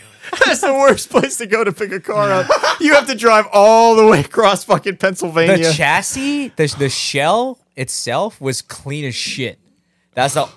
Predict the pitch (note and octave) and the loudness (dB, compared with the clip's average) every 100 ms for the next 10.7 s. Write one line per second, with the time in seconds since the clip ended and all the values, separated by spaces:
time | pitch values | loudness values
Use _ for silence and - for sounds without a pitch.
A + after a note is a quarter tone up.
0 | _ _ - A3+ D#4 F4 E4 D#4+ D4+ A#3+ | _ _ -6 -2 2 2 0 -4 -4 -4
1 | B3+ A3 F#3+ C3 A2+ G#2 _ _ _ _ | -4 -4 -4 -10 -12 -14 _ _ _ _
2 | _ _ _ _ C3+ C3 C#3 F3+ F#3 E3 | _ _ _ _ -2 0 2 2 2 -4
3 | G3+ D3 C3+ D3+ F#3+ G#3+ G3 F3+ A#2+ G2+ | -8 -10 -8 -4 -4 -4 -4 -4 -4 -6
4 | G2 A#2 A#2+ B2 A2 - G#2 G2+ G#2+ A#2 | -6 -6 -6 -6 -10 -10 -10 -6 -4 -6
5 | - G#2 - - F#2 E2 _ A2 G2+ - | -6 -10 -10 -6 -6 -6 _ -12 -10 -6
6 | G#2 F#2 E2+ D2+ - E2+ D#2 - - _ | -8 -6 -10 -12 -12 -12 -12 -16 -20 _
7 | - B2+ C#3+ E3+ C#3+ C3 A#2 G#2+ G#2 G2 | -6 -4 -4 -4 -4 -2 -4 -4 -6 -8
8 | F#2 _ _ - - B2+ B2 A2+ - - | -12 _ _ -16 -12 -10 -10 -12 -14 -6
9 | A#2 G#2 _ G#2+ G2+ - F#2+ - F#2+ F#2+ | -2 -4 _ -6 -6 -8 -14 -12 -12 -12
10 | - G#2 F#2 F#2+ - G2+ G2 | -12 -12 -12 -12 -12 -12 -12